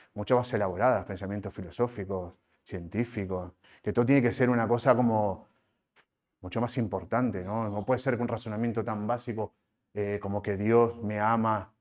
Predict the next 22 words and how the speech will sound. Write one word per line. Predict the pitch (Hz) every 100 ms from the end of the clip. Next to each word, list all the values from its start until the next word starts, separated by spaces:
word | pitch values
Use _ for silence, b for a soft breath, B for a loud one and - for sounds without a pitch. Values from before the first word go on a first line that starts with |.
| _
se | 107
hace | - 110
hombre, | 110 110 107
muere | 104 110 110 107 104 98 - _ _ -
por | 104 92
mí, | 101 127 127 - _ _ _ _ _ _ _ _ _
eh, | 107 98 87
sea | - 120
toda | 120
la | 101
solución. | - 90 - 139 123 - _ _ -
Y |
a | 98
mí |
me | 120
pasaba, | 123 135 131
José | 123 139
me | 107
lo | 101
dijo | 127 98
una |
vez, | 98